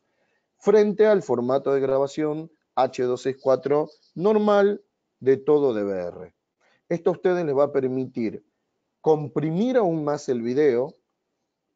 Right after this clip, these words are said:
pero garantizar la calidad de grabación, resolución, frame rate y aumentando el tiempo de grabación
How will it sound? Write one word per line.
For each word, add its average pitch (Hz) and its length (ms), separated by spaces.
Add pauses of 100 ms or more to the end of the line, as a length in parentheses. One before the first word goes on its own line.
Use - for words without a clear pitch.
(120)
pero 156 300
garantizar 139 1080
la 127 280
calidad 120 480
de 147 80
grabación, 123 760
resolución, 107 840
frame 110 320
rate 143 380 (600)
y 202 200
aumentando 165 680
el 120 140
tiempo 180 340
de 165 60
grabación 202 720